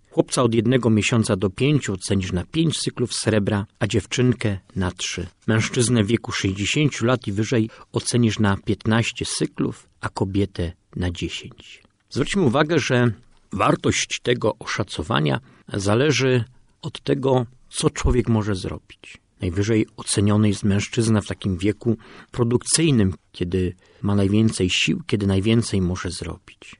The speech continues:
I potem im ktoś młodszy, też kwestia płci, to ta wartość tego oszacowania, by można samego siebie wykupić,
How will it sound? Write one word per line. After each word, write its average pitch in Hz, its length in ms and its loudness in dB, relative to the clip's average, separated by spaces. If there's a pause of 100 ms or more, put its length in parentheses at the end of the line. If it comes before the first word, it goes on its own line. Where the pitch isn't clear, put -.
(140)
I - 80 -20
potem 143 460 2 (240)
im 151 140 2
ktoś - 340 -4
młodszy, 120 760 0 (160)
też - 220 -12
kwestia - 540 -8
płci, 113 640 -2 (300)
to 101 220 0 (140)
ta - 120 -8
wartość 123 520 2
tego 107 320 -2
oszacowania, 127 920 0 (240)
by 98 280 2
można 107 580 2 (160)
samego 113 480 0
siebie 117 540 0
wykupić, - 920 -6